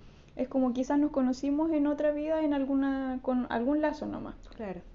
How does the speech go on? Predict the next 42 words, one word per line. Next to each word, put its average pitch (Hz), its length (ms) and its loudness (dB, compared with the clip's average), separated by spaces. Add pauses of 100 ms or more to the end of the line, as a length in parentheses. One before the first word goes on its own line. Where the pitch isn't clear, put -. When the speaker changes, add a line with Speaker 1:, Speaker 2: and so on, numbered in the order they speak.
Speaker 1:
¿Cachai? 226 400 -2
Amigos, 220 640 0
Speaker 2:
Mm. - 40 -20
Speaker 1:
familia, 220 600 -4
qué 220 120 -4
sé 214 220 -8
yo. 202 80 -8 (240)
Speaker 2:
Sí, 175 420 -6
oye, 196 260 4
es 196 100 0
muy 190 140 -2
interesante 240 600 0
el 240 100 -2
tema, 254 220 0
o 247 60 2
sea, 247 120 2
es 277 60 0
que 254 100 2
yo 220 80 4
Speaker 1:
Ujú. 220 120 0
Speaker 2:
nunca 277 180 -4
me 285 100 0
había 294 240 0
puesto 302 340 -2
a 302 120 4
investigar 294 520 -2
sobre 269 380 0
esto 262 280 -8
y 226 220 -4
Speaker 1:
Ujú. 254 120 0
Speaker 2:
sí, 233 400 -2 (260)
y 190 60 -2
el 185 140 -2
libro 254 280 0
me 247 120 -2
encantó. - 580 -8 (220)
Speaker 1:
Sí, 247 500 -6
y 220 80 2
hay 214 80 2
muchos 240 340 -2
libros 294 320 0
más, 330 140 2